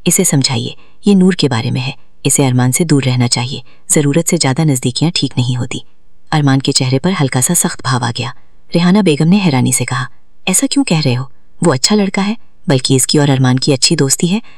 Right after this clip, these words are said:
अरमान इसकी help भी कर देता है पढ़ने में। यही तो,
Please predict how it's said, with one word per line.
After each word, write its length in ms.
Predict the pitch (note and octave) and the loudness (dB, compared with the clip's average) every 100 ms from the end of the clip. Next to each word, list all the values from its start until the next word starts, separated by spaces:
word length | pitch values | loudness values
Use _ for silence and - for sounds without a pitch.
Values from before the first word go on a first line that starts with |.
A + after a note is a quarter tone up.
| - | -8
अरमान 300 | - C3 B2+ | -2 2 4
इसकी 240 | B2 - D#3+ | 2 2 0
help 200 | B2+ C3 | 0 2
भी 100 | F#3+ | 0
कर 140 | F#3+ | 0
देता 240 | - F#3 F#3+ | 0 0 2
है 80 | |
पढ़ने 280 | G3 F3 F3 | 2 2 4
में। 140 | F#3 A3+ - - - | 2 0 -8 -6 0
यही 240 | E3 A#3+ | 2 2
तो, 220 | - A#2 | 0 -2